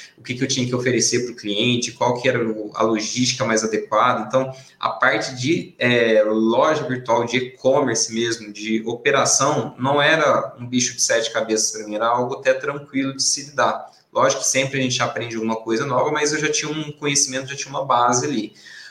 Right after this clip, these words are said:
Agora, em relação a produtos, pra mim foi a grande dificuldade, porque eu vim de um,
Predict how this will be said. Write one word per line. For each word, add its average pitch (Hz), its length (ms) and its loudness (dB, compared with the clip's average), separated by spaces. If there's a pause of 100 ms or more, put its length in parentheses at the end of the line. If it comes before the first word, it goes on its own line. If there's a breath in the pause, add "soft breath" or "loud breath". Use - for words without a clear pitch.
(120 loud breath)
Agora, 117 920 2 (380)
em 135 120 0
relação 143 680 2
a 147 220 0
produtos, 156 480 0
pra 151 160 2
mim 143 180 0
foi 151 140 0
a 151 40 2
grande 147 280 2
dificuldade, 135 640 0
porque 120 420 0
eu 135 200 4
vim 147 200 -2
de 160 60 0
um, 131 340 -2